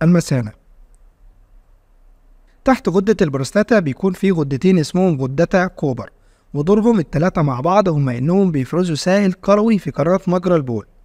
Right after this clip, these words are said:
لأن الوسط بتاع قناة مجرى البول بيكون وسط حمضي، والحيوان المنوي علشان يقدر يمشي في قناة مجرى البول محتاج يكون وسط متعادل،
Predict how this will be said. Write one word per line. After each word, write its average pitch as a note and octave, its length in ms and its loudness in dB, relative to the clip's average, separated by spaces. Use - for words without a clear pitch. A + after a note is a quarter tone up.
لأن A3+ 280 6
الوسط F#3 440 2
بتاع D3 280 -2
قناة F3 340 -2
مجرى F#3+ 280 0
البول E3 280 0
بيكون E3+ 400 2
وسط E3 460 -2
حمضي، C3 480 0
والحيوان D#3 480 -2
المنوي F3+ 320 2
علشان C3 380 -2
يقدر E3+ 320 0
يمشي F3+ 260 0
في B2+ 100 -10
قناة F#3 320 -2
مجرى G3 240 0
البول F#3 300 2
محتاج F3 380 0
يكون F#3 280 0
وسط F3 420 -2
متعادل، C#3 540 -2